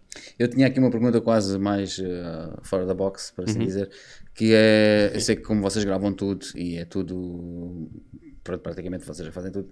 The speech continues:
Speaker 1: já
Speaker 2: Yeah.
Speaker 1: pensaram ou já se imaginaram a ir, eh, a algum outro lado, a um outro estúdio, ter com outro artista que vocês gostem muito só para receber essa parte e
Speaker 2: Epá.
Speaker 1: ter essa influência?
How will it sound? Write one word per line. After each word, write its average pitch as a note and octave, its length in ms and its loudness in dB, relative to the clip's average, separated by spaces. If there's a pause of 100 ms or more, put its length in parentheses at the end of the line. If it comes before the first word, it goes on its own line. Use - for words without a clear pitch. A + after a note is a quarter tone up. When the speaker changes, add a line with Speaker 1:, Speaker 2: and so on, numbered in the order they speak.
(100)
Speaker 1:
já A2+ 260 0
Speaker 2:
Yeah. A2 120 4
Speaker 1:
pensaram A#2 560 2 (360)
ou G2+ 220 0
já G#2+ 300 0
se - 160 -4
imaginaram G#2+ 760 0
a G2 100 -2
ir, G2+ 320 2
eh, G2 480 -2
a - 80 -4
algum G#2 440 2
outro G#2 220 -2
lado, G2 360 -2
a G2+ 40 2
um G#2+ 220 2
outro G#2+ 180 0
estúdio, G2+ 420 -4
ter G2 180 -4
com G#2 160 -2
outro G#2 200 0
artista G2+ 260 -6
que - 40 -16
vocês G2 240 -4
gostem G2+ 300 -4
muito G#2 300 -4
só G#2 160 -2
para G2 140 -6
receber G2+ 300 -6
essa F#2 220 -6
parte F#2+ 400 -8
e F2 100 -8
Speaker 2:
Epá. F2 180 -4
Speaker 1:
ter G2+ 120 2
essa F#2+ 180 -2
influência? A2+ 460 -8